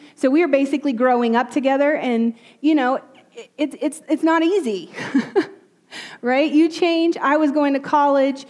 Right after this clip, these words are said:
He was working full-time. He was always an excellent provider. He always worked, you know, if he had to work two or three jobs, that's what he did to make sure that I didn't quit school and I stayed focused.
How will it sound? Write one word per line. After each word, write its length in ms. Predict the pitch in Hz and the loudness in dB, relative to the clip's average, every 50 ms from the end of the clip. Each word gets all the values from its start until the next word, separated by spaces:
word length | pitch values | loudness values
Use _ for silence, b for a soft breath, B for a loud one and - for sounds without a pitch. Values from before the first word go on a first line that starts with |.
| B B B | B B B
He 160 | - 320 320 | 0 2 2
was 180 | 311 320 269 262 | 4 2 2 2
working 480 | 262 285 277 277 277 302 294 285 285 | 2 2 2 2 0 0 0 0 0
full-time. 420 | 277 - 277 269 269 285 269 269 269 | 0 0 -2 -2 0 -2 -2 -2 -2
He 80 | 254 | -2
was 140 | 240 240 226 | -2 -4 -4
always 380 | - 190 247 254 254 262 240 247 | -4 -2 -2 0 0 0 0 -2
an 100 | 247 - | -2 -2
excellent 540 | - 247 277 269 - - 285 262 233 226 - | -2 -4 -4 -4 -4 -4 -4 -4 -4 -4 -4
provider. 500 | 262 240 240 240 233 240 233 240 240 247 | -4 -2 0 0 0 0 -2 -2 -2 -2
He 140 | 247 226 | -2 -2
always 240 | 220 220 226 226 226 | -2 -2 -2 -2 -2
worked, 340 | 226 240 233 233 233 - - b b b b b b b | -2 -2 -2 -2 -4 -8 -14 b b b b b b b
you 80 | 240 247 | -2 0
know, 100 | 233 226 | 2 2
if 60 | 233 | 2
he 80 | 311 285 | 2 2
had 60 | 240 | 2
to 80 | 247 | 2
work 160 | 240 240 233 226 | 2 0 0 -2
two 160 | - 302 285 | -2 0 0
or 100 | 269 269 | 2 0
three 180 | 277 285 269 | 0 -2 -2
jobs, 360 | 233 240 240 240 240 240 226 247 | 0 2 2 2 2 0 0 -2
that's 200 | 226 233 - - | -2 -2 -2 -4
what 140 | 254 240 | -2 -2
he 100 | 233 226 | -2 -2
did 300 | 208 214 240 240 233 226 | 0 0 2 2 2 0
to 80 | - 240 | 0 0
make 180 | 233 220 214 214 | 0 0 -2 -2
sure 160 | - 262 240 | -2 -2 -2
that 140 | 226 226 220 | 0 2 2
I 120 | 220 233 226 - - 226 | 2 0 -2 -6 -6 -2
didn't 240 | 233 247 233 226 | 0 0 0 0
quit 200 | 226 - 262 240 | 0 0 -2 -2
school 360 | 240 - - 240 233 233 233 226 | -2 -4 -4 -2 0 0 0 0
and 120 | 208 202 | 0 -2
I 140 | 208 214 233 | -2 -2 -2
stayed 340 | 226 - - 233 226 220 226 | -4 -4 -2 -2 -2 -2 -4
focused. 560 | - 220 226 226 - 226 226 240 233 - | -4 -6 -6 -4 -4 -4 -2 -4 -6 -8